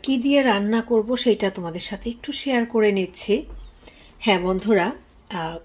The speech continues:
grain tomato, my gardens green tomato, my gardens,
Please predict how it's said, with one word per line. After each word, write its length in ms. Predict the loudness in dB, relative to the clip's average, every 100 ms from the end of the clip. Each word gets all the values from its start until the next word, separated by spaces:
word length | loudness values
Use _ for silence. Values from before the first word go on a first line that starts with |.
| -16
grain 400 | 2 6 6 6
tomato, 540 | 2 0 0 -4 -2
my 180 | 0 -2
gardens 520 | -2 0 2 2 0
green 400 | -2 -4 -2 -4 -6
tomato, 500 | -6 -6 -8 -6 -6 -8 -12 -20 -20 -20 _ -2
my 200 | 0 0 -2
gardens, 480 | -2 2 4 2